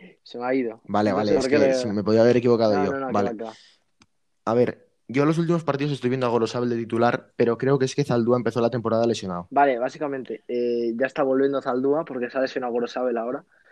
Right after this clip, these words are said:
Speaker 1: Pero
Speaker 2: Madre
Speaker 1: sí,
Speaker 2: mía.
Speaker 1: efectivamente se lesionó, eh, Zaldúa al principio,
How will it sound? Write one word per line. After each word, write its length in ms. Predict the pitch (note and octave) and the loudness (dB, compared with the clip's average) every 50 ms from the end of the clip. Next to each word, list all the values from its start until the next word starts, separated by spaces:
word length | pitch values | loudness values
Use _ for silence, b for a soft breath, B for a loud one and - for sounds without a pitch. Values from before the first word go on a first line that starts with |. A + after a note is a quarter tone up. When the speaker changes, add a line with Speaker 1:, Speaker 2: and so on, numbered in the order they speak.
| b b b b - | b b b b 0
Speaker 1:
Pero 640 | - C#3 C#3+ C#3+ C#3+ C#3+ C#3 C#3 C3+ C3+ C3+ - - _ _ _ _ _ _ - - _ - | 2 4 4 6 4 6 6 6 4 4 2 0 -2 _ _ _ _ _ _ -20 -20 _ -12
Speaker 2:
Madre 100 | - A2 | -6 0
Speaker 1:
sí, 60 | A2+ - | 2 4
Speaker 2:
mía. 100 | D3 A#2 | 4 4
Speaker 1:
efectivamente 400 | G2 G2 F#2+ D3 D3+ D#3+ D#3+ D#3+ | 2 0 0 0 0 0 0 -2
se 120 | - D3 | -4 -4
lesionó, 840 | C3 C3 - - B2+ B2+ C3+ D3 D#3 D#3+ D#3+ E3 D#3+ D3+ D3 C#3+ _ _ _ _ _ _ _ _ _ _ _ _ _ _ - | -6 -6 -8 -10 -12 -10 -6 -4 -2 0 0 0 -2 -6 -8 -10 _ _ _ _ _ _ _ _ _ _ _ _ _ _ -10
eh, 240 | A#2+ B2 B2 B2 B2 | -6 -4 -4 -4 -4
Zaldúa 360 | - C3 B2 B2+ B2+ C#3+ D3+ D3+ | -6 -6 -4 -2 2 2 2 2
al 80 | D3 | 2
principio, 600 | B2+ C3 C3+ - - D#3 C#3+ C3 D3 D#3+ F#3 G#3 | 0 -6 -8 -4 -2 -2 0 2 0 0 0 -4